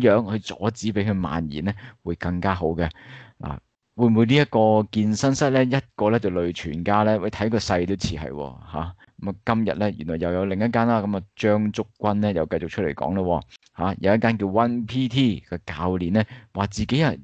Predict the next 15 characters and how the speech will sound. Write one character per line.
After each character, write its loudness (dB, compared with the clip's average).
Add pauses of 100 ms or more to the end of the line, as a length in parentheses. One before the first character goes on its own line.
(360)
呃， -2 (120)
中 0
咗 2
十 -4 (100)
九 -2
呢， 2 (220)
個 -6
源 -2
頭 2
不 2
明 0
喎。 4 (360)
啊， -12
呢 4
個 4